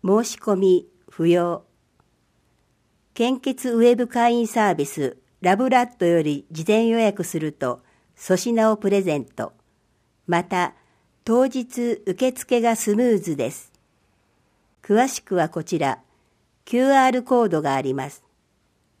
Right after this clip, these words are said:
問い合わせ、保健福祉課地域保健、三十二番窓口。電話、四三零二の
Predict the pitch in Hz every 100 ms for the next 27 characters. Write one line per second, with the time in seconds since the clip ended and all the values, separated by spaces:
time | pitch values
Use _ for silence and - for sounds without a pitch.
0 | _ _ _ _ - 190 220 233 214 208
1 | - 180 151 _ _ _ _ _ _ _
2 | 202 202 254 254 233 226 226 214 - 185
3 | 156 _ _ - 202 226 - 214 208 208
4 | 147 - _ _ _ _ _ _ - 254
5 | 262 208 190 175 165 170 202 196 180 180
6 | 160 139 - 113 _ _ _ _ _ _
7 | _ _ _ - 196 208 196 180 170 _
8 | _ _ _ _ - 190 220 269 - 269
9 | 240 175 160 180 202 202 208 190 143 120
10 | 110